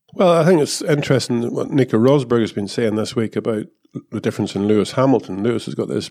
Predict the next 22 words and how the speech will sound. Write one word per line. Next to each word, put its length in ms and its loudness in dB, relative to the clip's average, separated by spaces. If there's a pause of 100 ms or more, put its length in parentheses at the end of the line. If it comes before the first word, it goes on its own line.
(140)
very 220 2
wide 460 0 (720)
sort 180 -8
of 60 -8
spectrum 640 -6
of 300 -10 (380)
being 240 0
in 140 -2
a, 160 -2 (160)
in 100 -6
a 100 -6
bit 280 -8
of 100 -4
a 180 -6 (680)
hustle 380 -2
and 100 0
bustle 320 0
with 120 -2
somebody, 420 -6
but 160 -10
still, 500 -2 (460)
uh, 100 -2